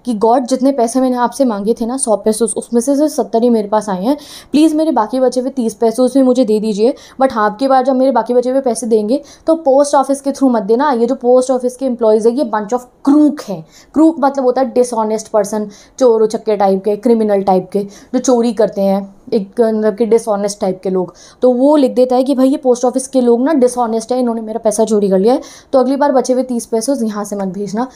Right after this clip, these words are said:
और यहाँ आपका चैप्टर एंड।" तो अब पता नहीं भैया वो पोस्टमास्टर को कैसा फील हुआ होगा, ये तो नहीं बताया है हमें आगे ऑथर ने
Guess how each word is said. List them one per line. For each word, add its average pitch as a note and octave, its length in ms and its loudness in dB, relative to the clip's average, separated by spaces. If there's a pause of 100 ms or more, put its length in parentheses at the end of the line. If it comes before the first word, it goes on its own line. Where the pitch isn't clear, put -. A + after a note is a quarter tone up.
(220)
और A#3 60 2
यहाँ A#3+ 200 0
आपका G#3 200 -4
चैप्टर E3 320 -12
एंड।" E3 180 -18 (160)
तो A#3 60 2
अब A#3+ 180 0
पता C#4 160 2
नहीं D4+ 120 -2
भैया D4 240 0
वो D#4 100 2
पोस्टमास्टर C#4 680 0
को C4+ 120 -4
कैसा A#3+ 260 0
फील B3 240 -4
हुआ A3+ 200 2
होगा, A#3 260 -2 (320)
ये B3 100 2
तो C#4 100 0
नहीं C4+ 180 4
बताया A#3+ 340 2
है A#3 220 0
हमें A3+ 220 -2
आगे A3 240 2
ऑथर A3+ 280 0
ने A3+ 220 -4